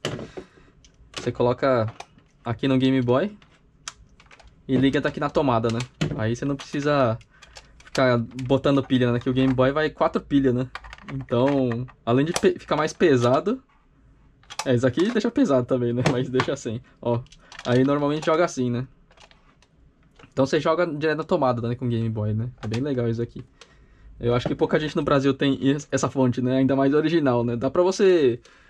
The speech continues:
comprar algum paralelo, né, que encaixa aqui, né? Mas o original mesmo é esse daqui, tá? Como pode ver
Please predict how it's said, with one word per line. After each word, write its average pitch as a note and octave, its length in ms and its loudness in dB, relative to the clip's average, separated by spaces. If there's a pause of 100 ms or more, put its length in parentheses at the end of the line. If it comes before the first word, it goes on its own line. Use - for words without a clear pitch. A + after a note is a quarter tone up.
(760)
comprar C3 800 2
algum B2+ 540 0 (640)
paralelo, C3+ 560 2
né, E3 140 -4
que C3+ 320 -6 (260)
encaixa C3 400 -2
aqui, C3 260 -4
né? E3+ 140 -6
Mas C#3+ 560 -8 (160)
o C3+ 60 0
original C#3 360 2
mesmo D#3+ 400 0 (140)
é D#3 100 -6
esse D3+ 140 -2
daqui, C#3 280 -2
tá? A#2+ 220 -8 (1500)
Como G3+ 200 -10
pode G3+ 200 -2
ver A3+ 280 -6